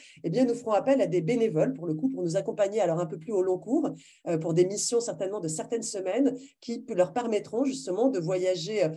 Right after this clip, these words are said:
pour les plus chanceux d'entre eux, en partie sur le bateau, et sinon de rejoindre le bateau dans le port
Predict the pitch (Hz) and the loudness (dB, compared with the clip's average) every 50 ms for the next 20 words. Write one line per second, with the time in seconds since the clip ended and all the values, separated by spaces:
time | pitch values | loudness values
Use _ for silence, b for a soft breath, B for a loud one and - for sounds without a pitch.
0 | B - _ - 175 180 160 - 226 - - 262 262 - 269 262 240 226 - - | B -8 _ -2 0 0 0 -2 -2 0 0 0 2 2 2 2 2 0 0 0
1 | - 240 233 208 190 160 - 180 160 202 190 - - 202 - 185 170 160 156 160 | 2 2 4 4 4 4 2 2 0 -2 -4 -6 -8 -10 -6 -2 0 2 4 4
2 | 156 160 160 220 277 311 220 - - - 185 175 190 226 202 170 151 160 202 220 | 4 2 0 0 2 2 0 0 -2 -4 -2 -2 0 2 2 2 2 2 0 -2
3 | 196 208 226 220 180 185 170 175 180 180 - 214 185 175 165 160 156 156 160 175 | 0 0 -2 0 0 0 0 0 0 -2 -2 -4 -2 0 0 0 0 2 2 2
4 | 262 254 - | 2 2 -2